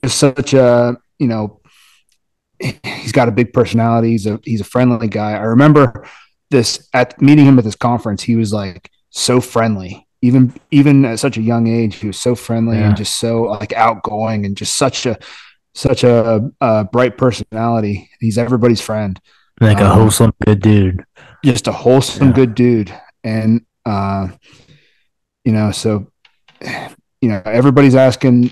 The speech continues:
Speaker 1: uh, his family's asking for, for thoughts and prayers. And of course,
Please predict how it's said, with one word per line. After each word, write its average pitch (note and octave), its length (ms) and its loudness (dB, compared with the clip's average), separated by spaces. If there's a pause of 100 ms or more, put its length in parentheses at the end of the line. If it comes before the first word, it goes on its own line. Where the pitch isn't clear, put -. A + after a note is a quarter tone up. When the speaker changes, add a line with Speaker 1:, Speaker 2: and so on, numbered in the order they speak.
(100)
Speaker 1:
uh, G#2+ 240 -6
his G#2+ 200 -8
family's A#2+ 360 2
asking A2 440 -4
for, A#2 220 -4 (440)
for G#2+ 260 -4 (120)
thoughts G2 280 -6
and G#2 100 -4
prayers. G2+ 340 -6
And G2 100 -2
of - 120 -12
course, G2+ 320 -8